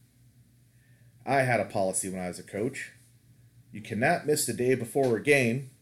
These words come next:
if you do, well, you're not playing. Well, I was a girls' soccer coach,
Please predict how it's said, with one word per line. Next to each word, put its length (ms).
if 180
you 140
do, 440
well, 160
you're 100
not 220
playing. 320
Well, 360
I 40
was 140
a 40
girls' 300
soccer 340
coach, 520